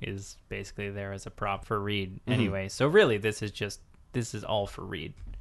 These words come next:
Speaker 2: Mm-hmm.
Speaker 1: And that's why I hate it. And that's why it makes me, like I said before, that's why it makes me hate myself. <laughs> Because this movie makes me be like, "Fuck millennials.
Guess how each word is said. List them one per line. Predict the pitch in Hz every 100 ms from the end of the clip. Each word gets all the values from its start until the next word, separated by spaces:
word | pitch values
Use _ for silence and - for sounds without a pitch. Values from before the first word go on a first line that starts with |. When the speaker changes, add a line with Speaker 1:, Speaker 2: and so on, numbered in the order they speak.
| - - -
Speaker 2:
Mm-hmm. | 165
Speaker 1:
And | 160
that's | 190 214 139
why | 131
I | 120 147
hate | 196 269 262
it. | 95 120
And | 131
that's | 131 135 170
why | 160
it | 135
makes | 107 110
me, | 131
like | 110 104
I | 123
said | 131
before, | 127 - 175
that's | 110
why | 120 127
it |
makes | 131 -
me | 135
hate | - 113 120
myself. | 123 123 180 110 -
<laughs> | 135
Because | - 175 156
this | 160 151
movie | 170 196 113 113
makes | 113 -
me |
be | 123
like, | 131 143 -
"Fuck | - - 427 440 -
millennials. | 131 104 98 98 95 95